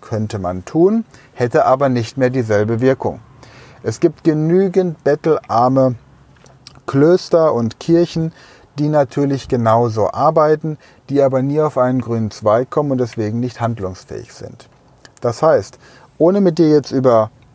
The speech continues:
richtig und falsch, über Politik der katholischen Kirche und ähnliche Dinge zu diskutieren, es geht hier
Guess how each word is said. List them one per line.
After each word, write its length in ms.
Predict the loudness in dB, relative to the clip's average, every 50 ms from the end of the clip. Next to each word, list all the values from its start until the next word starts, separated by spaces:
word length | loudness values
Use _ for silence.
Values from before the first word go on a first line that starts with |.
| _ -18
richtig 520 | -12 -4 -2 -2 -2 -2 -2 -4 -2 -2 -2
und 140 | -2 -2
falsch, 460 | -2 -2 0 2 2 2 2 0 -2 -2
über 180 | -2 0 0
Politik 480 | 0 0 0 0 0 -2 -2 -4 -2 0
der 100 | 0 0
katholischen 600 | 2 0 -2 0 0 0 0 0 -2 -4 -8 -4
Kirche 380 | 0 2 4 4 2 2 2
und 160 | 0 0 0 0
ähnliche 400 | 0 0 2 0 0 0 0 -2
Dinge 300 | 0 0 -2 -2 -4 -4
zu 120 | -6 -4
diskutieren, 680 | -4 -4 -4 -4 -4 -8 -6 -2 0 0 2 2 2 2
es 160 | 0 -2 -2
geht 220 | -4 -6 -4 -4
hier 180 | -2 -2 -2